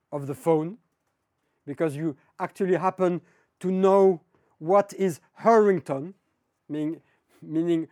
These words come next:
her daughter repeatedly saying, "Hey, Mom, pick up the, pick up the phone," which, which allows you this time, okay, to understand that her daughter has a brother.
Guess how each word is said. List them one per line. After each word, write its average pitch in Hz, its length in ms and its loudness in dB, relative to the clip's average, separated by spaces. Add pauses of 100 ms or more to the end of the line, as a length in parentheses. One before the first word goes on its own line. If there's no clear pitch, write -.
(100)
her 160 120 -8
daughter 160 540 -4 (180)
repeatedly 156 720 -4 (160)
saying, 147 560 -8 (120)
"Hey, 175 160 -4
Mom, 170 200 -4
pick 156 160 -10
up 131 80 -8
the, 123 100 -14 (220)
pick 143 120 -16
up 135 140 -12
the 127 80 -12
phone," 180 320 -14 (360)
which, 196 200 -6 (120)
which 190 320 -6
allows 220 420 0
you 165 260 -4 (580)
this 165 260 -10
time, 175 400 -4 (760)
okay, 131 380 -10 (420)
to 170 100 -6
understand 160 500 -8 (1200)
that 143 200 -12 (1160)
her 151 180 -4
daughter 165 420 -4
has 143 160 -8
a 151 60 -8
brother. 135 460 -4